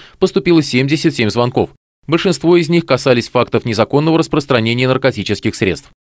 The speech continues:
Всего лишь за девять дней первого этапа акции пензенскими наркополицейскими на основании сообщений граждан было возбуждено тридцать восемь уголовных дел, составлено сорок пять протоколов об административных правонарушениях,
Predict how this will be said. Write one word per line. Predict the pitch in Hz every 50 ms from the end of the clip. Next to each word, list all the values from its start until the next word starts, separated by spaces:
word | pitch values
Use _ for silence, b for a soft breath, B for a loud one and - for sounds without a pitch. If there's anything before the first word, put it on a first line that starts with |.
| _ _
Всего | - - 190 196 190
лишь | 185 170 151 135
за | 160 165
девять | 156 147 170 165 139 127
дней | 120 151 165 135
первого | - - 151 131 120 117 120
этапа | 120 - 117 - - 139 165
акции | 170 - - 113 95
пензенскими | - - 143 131 107 113 101 - - 113 107
наркополицейскими | 113 117 113 - 120 95 123 131 135 - 185 180 - - 113 98
на | 92 101
основании | 107 - - 123 117 120 113 110 101
сообщений | - 120 110 - - 113 107 104
граждан | 98 110 143 160 135 151 165 151 b b b b
было | 117 156 196 208
возбуждено | 180 175 143 147 139 120 143 147 160 156
тридцать | 143 131 127 - - 113 101 117
восемь | 123 135 127 - 135
уголовных | 123 107 120 123 123 117 113 131 131 120
дел, | 135 139 107 - -
составлено | - - - - - 120 107 107 113 110 104
сорок | - 127 117 -
пять | - 127 113 -
протоколов | - 117 - 135 131 131 - 175 175 175 165 -
об | - 120 117
административных | 123 107 113 120 113 107 - 123 - - 120 113 113 110 -
правонарушениях, | 127 117 117 117 123 123 139 139 - 170 113 90 82